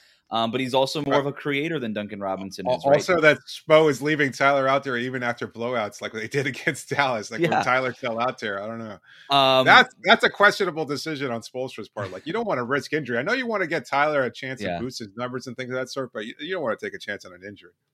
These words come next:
Speaker 1: Yeah, I guess somebody's gotta play. I guess that's the logic. I don't know. But, um, yeah, I, I don't think that this is gonna happen anytime soon. The good news is that Tyler Herro basically is the starter in waiting, whether that's when Kyle Lowry ages out, if it's Jimmy Butler who age-,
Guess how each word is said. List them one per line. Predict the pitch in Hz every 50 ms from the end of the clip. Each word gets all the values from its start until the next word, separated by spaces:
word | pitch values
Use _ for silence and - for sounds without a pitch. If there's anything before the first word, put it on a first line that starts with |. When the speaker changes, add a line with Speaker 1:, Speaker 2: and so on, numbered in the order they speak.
| _ _ _ _ _ _ _ _ _ -
Speaker 1:
Yeah, | 104 104 101 95 92
I | 98
guess | 123 156 143 -
somebody's | - 143 143 139 117 104 95
gotta | 98 95 90 85
play. | - 95 92 90 90
I | 92
guess | 90 101 107 -
that's | 117 110 107
the | 117
logic. | 117 117 117 120 117 131 123 -
I | - 110
don't | 107 104 101
know. | 98 92 87 85 80 -
But, | - 101 101 101 101 - -
um, | - 104 104 98 98 98 98 98 98 101 98 - _ _ _ 117
yeah, | 151 147 117
I, | 95 117 127 139 131 - -
I | - 135
don't | 143 151 151 135
think | 147 135
that | 123 107
this | 117 120 110
is | 113 113
gonna | 120 117 107 104
happen | 101 104 104 101 - 104 104 104 104 104 104 104 104 - _ _ _ -
anytime | 120 123 127 120 107 120 107 107 104
soon. | 101 - - 123 120 120 120 123 123 123 120 - _ _ _ _ -
The | 117
good | 107 147 151 147
news | 143 135 127 117 110
is | 117 110 104
that | 113 107
Tyler | - 117 110 107 107
Herro | 101 107 107 107 98
basically | 92 98 95 92 - 98 92 101 95
is | 95 90
the | 82 95 90
starter | - - 101 95 95 92 92 95
in | 78 95 95 85
waiting, | 90 92 92 90 87 87 87
whether | 87 90 90 90 90
that's | 90 90 90 87 -
when | 95 92 90 87
Kyle | - 98 92 90 90
Lowry | 104 120 127 127 123 127 120
ages | 104 113 101 107 104 98
out, | 101 98 98 98 - - -
if | 92 85
it's | 87 - - -
Jimmy | - 92 95
Butler | 92 92 123 127 92 117 117
who | 110 113 113
age-, | 110 107 104 101 95 92